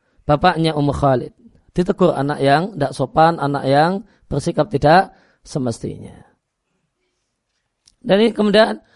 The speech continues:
dan ini menunjukkan ketawaduan Nabi Sallallahu Alaihi Wasallam. Tentu orang yang sombong tidak akan mau,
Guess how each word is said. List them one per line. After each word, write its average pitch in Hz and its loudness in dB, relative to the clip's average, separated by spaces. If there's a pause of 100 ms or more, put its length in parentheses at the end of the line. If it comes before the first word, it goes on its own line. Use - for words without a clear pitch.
(220)
dan - -6
ini 226 0
menunjukkan 202 0
ketawaduan 170 4
Nabi 160 2
Sallallahu 123 0
Alaihi 120 -6
Wasallam. - -14 (760)
Tentu - -8
orang 202 2
yang 185 -2
sombong 175 2
tidak 139 -2
akan 139 0
mau, 190 -2